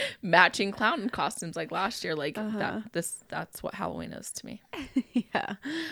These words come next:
Speaker 1: I, I've never done a family-themed Halloween
Speaker 2: Yeah, how do
Speaker 1: costumes yet.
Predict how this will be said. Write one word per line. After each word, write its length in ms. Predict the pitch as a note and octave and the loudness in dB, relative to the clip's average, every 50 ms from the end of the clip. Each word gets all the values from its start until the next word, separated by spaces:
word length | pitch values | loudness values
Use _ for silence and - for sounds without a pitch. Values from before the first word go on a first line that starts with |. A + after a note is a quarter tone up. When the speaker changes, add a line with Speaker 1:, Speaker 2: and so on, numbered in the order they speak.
| C#4+ C4 - - | -8 -10 -2 2
Speaker 1:
I, 360 | - B3 D4 D#4+ E4+ D#4+ D4+ - | 4 6 6 6 6 4 4 6
I've 180 | - B3 A#3 G#3 | 6 4 4 4
never 360 | A3 A3 A3 A3+ A#3+ B3+ B3+ | 4 2 2 2 2 0 0
done 340 | A3+ A#3+ A3 A3 G#3+ G#3+ - - | 2 0 0 0 0 -2 -4 -2
a 200 | G#3 F#3+ F#3 G3 | 0 0 0 0
family-themed 1300 | - - - - F#3 F3 F3+ F#3+ F#3+ G3 F#3 F3 F#3+ - - - E3 D#3 C#3+ D3+ D#3 D#3 F#3 - - - - _ _ _ _ _ _ _ _ _ _ _ _ _ _ _ _ | -2 -6 -6 -4 -4 -2 -2 -2 -2 -2 -2 -4 -4 -6 -6 -6 -4 -4 -4 -4 -4 -6 -8 -10 -14 -16 -20 _ _ _ _ _ _ _ _ _ _ _ _ _ _ _ _
Halloween 440 | - - G#3 F3+ E3 F#3 G3+ A#3+ A#3+ | -14 -10 -8 -6 -6 -4 -4 -4 -2
Speaker 2:
Yeah, 280 | A3+ A#3 B3 C4+ B3+ G#3+ | -2 -2 -2 -2 -4 -2
how 160 | G3+ G3+ A3+ | 0 0 0
do 60 | A3 | 0
Speaker 1:
costumes 560 | - G#3 G3 - - - F3 E3+ F3+ F3+ - | 0 -2 -2 -4 -6 -6 -6 -6 -6 -6 -6
yet. 200 | E3 C3+ C3 - | -6 -6 -6 -8